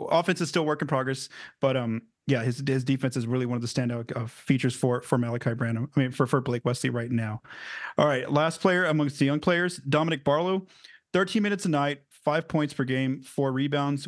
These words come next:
one assist to zero turnovers when you round out his numbers, one block,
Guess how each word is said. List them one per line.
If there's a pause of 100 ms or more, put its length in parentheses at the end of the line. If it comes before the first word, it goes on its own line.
one
assist
to
zero
turnovers
when
you
round
out
his
numbers, (300)
one
block,